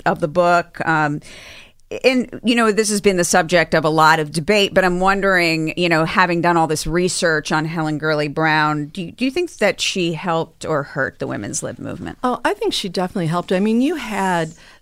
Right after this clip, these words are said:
Speaker 2: these various figures, you know, on opposite ends of the spectrum. Um, you know, Betty Friedan or Friedan, um, they did not like each other, Helen Gurley
Speaker 1: Mm-hmm.
Speaker 2: Brown, and they made no bones about that.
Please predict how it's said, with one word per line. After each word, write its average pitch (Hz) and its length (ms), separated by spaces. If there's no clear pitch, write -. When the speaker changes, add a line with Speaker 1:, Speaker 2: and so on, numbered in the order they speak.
Speaker 2:
these 185 220
various 185 500
figures, 156 760
you 170 140
know, 143 340
on 165 240
opposite 180 460
ends 156 360
of 147 200
the 143 80
spectrum. 143 600
Um, 147 440
you 180 100
know, 156 320
Betty 190 340
Friedan 160 560
or 151 260
Friedan, 190 560
um, 151 400
they 202 280
did 170 220
not 156 540
like 139 280
each - 180
other, - 260
Helen 151 360
Gurley 147 240
Speaker 1:
Mm-hmm. 151 80
Speaker 2:
Brown, 143 520
and 156 200
they 160 60
made 170 180
no 156 140
bones 143 340
about - 320
that. 120 280